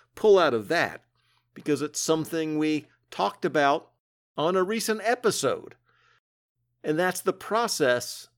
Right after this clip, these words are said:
of the twenty ninety-nine handoff from John Francis Moore to Warren Ellis as the writer. I expressed curiosity about how that all happened, what the, the process was,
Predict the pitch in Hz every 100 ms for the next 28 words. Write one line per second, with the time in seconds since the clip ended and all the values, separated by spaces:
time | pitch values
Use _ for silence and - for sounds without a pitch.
0 | - 143 135 160 - 170 165 156 151 147
1 | 143 143 139 131 117 - 180 180 123 73
2 | 65 - - _ _ _ _ _ _ -
3 | 127 110 131 131 127 - 135 127 139 123
4 | 127 117 110 107 104 _ _ _ _ _
5 | - 131 110 110 107 101 - 127 107 104
6 | - - 120 110 107 - - 120 101 113
7 | 110 - - _ _ _ _ _ - 135
8 | - - - 165 165 - - - _ _
9 | _ - 302 294 294 294 - - - -
10 | _ _ _ _ - 135 139 143 - 147
11 | 156 151 151 156 117 139 131 - 110 113
12 | 131 - 131 - _ - 160 - 170 156
13 | 139 107 - 107 - -